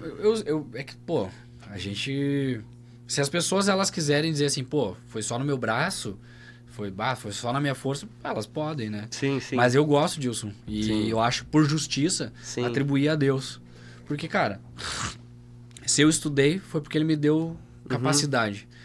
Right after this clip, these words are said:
Speaker 1: Se eu tive resiliência, é porque ele tava ali comigo por todos
Speaker 2: Sim,
Speaker 1: esses
Speaker 2: te
Speaker 1: fatores.
Speaker 2: ajudando, te ajudando.
Speaker 1: Ah, se eu tive condições, né, é porque eu tava alimentado, é porque ele me, me sustentou.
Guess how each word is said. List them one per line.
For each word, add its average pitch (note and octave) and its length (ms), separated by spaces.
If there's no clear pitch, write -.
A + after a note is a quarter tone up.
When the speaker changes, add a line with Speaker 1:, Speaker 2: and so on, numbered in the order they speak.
Speaker 1:
Se - 120
eu B2 40
tive C#3+ 240
resiliência, D3 440
é D#3 40
porque D3+ 220
ele D3+ 100
tava D3 200
ali D3+ 120
comigo D3 320
por D3+ 140
todos D#3 260
Speaker 2:
Sim, C3 80
Speaker 1:
esses B2+ 140
Speaker 2:
te B2+ 60
Speaker 1:
fatores. B2 480
Speaker 2:
ajudando, A2 200
te - 100
ajudando. G2 320
Speaker 1:
Ah, A#2+ 340
se - 160
eu D3+ 680
tive D3 200
condições, D#3+ 840
né, D#3+ 240
é B2 80
porque - 160
eu C3 80
tava C#3 180
alimentado, C#3+ 480
é D3+ 40
porque C#3+ 280
ele E3 240
me, D3 180
me D3+ 140
sustentou. D#3 640